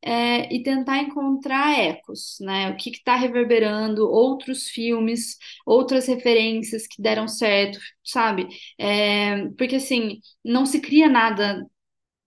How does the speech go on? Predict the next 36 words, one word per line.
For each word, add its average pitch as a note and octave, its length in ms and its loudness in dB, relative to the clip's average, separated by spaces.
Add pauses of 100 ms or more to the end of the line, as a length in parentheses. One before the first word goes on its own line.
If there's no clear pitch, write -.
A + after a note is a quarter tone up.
(100)
do A3+ 160 -2
nada, E3+ 440 2
sabe? E3+ 360 0
Assim, E3+ 360 -4
não, F#3 320 -4
a F#3 100 -4
história A3+ 320 0
não B3+ 160 2
nasce A#3+ 320 2
no G#3+ 160 -6
vácuo. - 460 -4 (360)
Então, G#3 240 -6
a A3+ 80 -2
gente A#3+ 240 -2
sempre D4+ 380 -2
tem C#4 480 0 (260)
referências, G#3 880 -2
a F#3 40 -2
gente G3+ 280 -4
sempre C4 480 -4
tem B3 440 0
cases C4 500 2
de A#3+ 100 -4
sucesso G#3+ 640 -2
ou G#3 80 -14
cases A3+ 260 -2
de A3+ 120 -14
fracasso. A#3+ 640 -2 (380)
Então, A#3 720 0
é, G#3+ 300 0
pra A#3+ 180 -4
formar B3 580 2 (560)
público G#3 560 -4
pro G#3 160 -12
cinema G#3 380 -6
brasileiro, G3 800 2